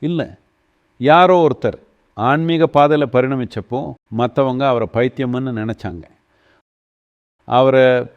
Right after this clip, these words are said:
சுத்தி திரியறவன்னு யாரோ நினைச்சாங்க, யாரோ நாடோடின்னு நினைச்சாங்க, யாரோ வேற என்னவோ நினைச்சாங்க. ஆனா, இனிப்பு வந்தப்போ, அதை ருசிச்ச எல்லாரும்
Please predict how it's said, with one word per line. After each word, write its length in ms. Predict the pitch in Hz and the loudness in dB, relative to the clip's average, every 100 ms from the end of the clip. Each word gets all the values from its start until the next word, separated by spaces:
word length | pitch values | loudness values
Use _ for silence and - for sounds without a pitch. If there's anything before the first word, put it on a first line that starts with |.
| - - | -20 -8
சுத்தி 320 | 139 131 147 | -6 -4 -4
திரியறவன்னு 640 | 131 135 131 123 123 127 | -2 2 2 2 -2 -4
யாரோ 300 | 117 120 131 | 0 0 0
நினைச்சாங்க, 600 | 123 120 - 110 107 113 | -2 -6 -6 -8 -6 -4
யாரோ 320 | 113 123 127 | 0 0 0
நாடோடின்னு 580 | 117 117 120 120 123 131 | -2 -2 0 0 -2 -6
நினைச்சாங்க, 600 | 120 113 101 107 104 113 | -6 -6 -8 -8 -8 -6
யாரோ 300 | 113 120 131 | -2 0 0
வேற 220 | 123 127 | 0 0
என்னவோ 240 | 127 127 131 | 0 -4 -4
நினைச்சாங்க. 640 | 117 113 - 92 82 - _ _ _ | -6 -6 -8 -10 -12 -20 _ _ _
ஆனா, 240 | 117 151 170 | -2 0 2
இனிப்பு 480 | 151 175 185 170 143 | 2 0 0 0 0
வந்தப்போ, 540 | 139 - 170 156 _ _ _ _ _ _ _ _ _ _ _ _ | 0 0 -6 -8 _ _ _ _ _ _ _ _ _ _ _ _
அதை 260 | 113 139 135 | -2 0 0
ருசிச்ச 320 | 127 165 - | -2 -6 -4
எல்லாரும் 600 | 165 131 117 107 92 | -2 0 -2 -2 -6